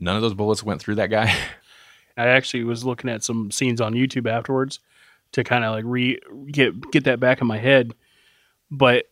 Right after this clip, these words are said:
Speaker 2: the one I went back to was that one, because those tracers rounds makes it look like they would just go straight through that body.
Speaker 1: Yeah, it looks like they would eat through 'em.
Speaker 2: Yeah.
Speaker 1: Statham would have been annihilated.
Speaker 2: Mm-hmm.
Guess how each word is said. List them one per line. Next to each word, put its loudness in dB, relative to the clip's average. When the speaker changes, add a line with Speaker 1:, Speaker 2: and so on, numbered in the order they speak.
Speaker 2:
the -4
one 8
I 8
went 6
back 6
to 2
was 0
that 4
one, 0
because -2
those -2
tracers 2
rounds -4
makes -4
it -8
look -2
like -2
they 0
would -2
just -8
go -4
straight -6
through -6
that -6
body. -6
Speaker 1:
Yeah, 8
it 2
looks 0
like 0
they 4
would 0
eat -2
through -4
'em. -8
Speaker 2:
Yeah. 4
Speaker 1:
Statham 0
would -4
have -12
been -4
annihilated. -6
Speaker 2:
Mm-hmm. 2